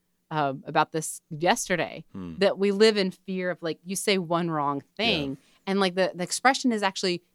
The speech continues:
Speaker 1: "You're trash. You're
Speaker 2: Yeah.
Speaker 1: gone. You're thrown away. You're
Speaker 2: Yeah.
Speaker 1: canceled."
Speaker 2: Canceled.
Speaker 1: Yeah.
Speaker 2: Mm-hmm.
Speaker 1: Uh,
Speaker 2: What a
Speaker 1: and
Speaker 2: scary word that is.
Speaker 1: <laughs> It's
Speaker 2: Mm.
Speaker 1: terrifying.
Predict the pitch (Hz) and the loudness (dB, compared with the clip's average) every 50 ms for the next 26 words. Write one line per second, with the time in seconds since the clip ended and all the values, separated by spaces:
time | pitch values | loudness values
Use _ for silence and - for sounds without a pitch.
0 | _ - 165 170 175 175 165 - - - 160 139 113 - - - - - - - | _ -12 -6 -2 0 0 0 0 -2 -2 0 0 -2 -4 -8 -12 -16 -18 -16 -8
1 | - 95 90 170 - - 185 165 151 - - 165 175 180 170 - 190 185 175 165 | -2 0 0 0 2 2 2 0 0 -2 -6 -4 -2 -2 -2 -2 -2 -2 -2 -2
2 | 160 156 156 127 - - 98 92 87 82 - 196 165 151 143 - - 127 127 127 | -2 -2 -4 -4 -2 0 2 2 2 2 2 2 2 2 0 0 4 6 6 6
3 | 120 - 101 87 85 - - - _ - 226 220 180 101 190 - 87 98 202 196 | 4 2 -2 -6 -6 -8 -12 -6 _ 6 8 8 8 6 4 -2 -10 -8 -8 -6
4 | 180 156 - - - 220 214 214 208 143 185 208 240 233 214 175 147 147 123 104 | -6 -8 -8 -2 0 2 4 4 4 4 4 4 4 2 4 4 4 4 4 4
5 | 107 120 113 104 104 117 127 107 85 78 76 - - - - - - - - - | 2 2 2 2 2 0 0 0 -2 -4 -6 -10 -14 -18 -20 -20 -20 -4 2 4
6 | 381 - - - - - - - - - _ - 440 - - - 349 277 - _ | 4 4 2 0 -10 -10 -10 -10 -14 -12 _ -4 -4 -4 0 2 2 2 2 _
7 | - - - - 185 165 - 214 196 208 196 185 | -2 -2 0 0 0 -2 -4 -6 -6 -8 -8 -12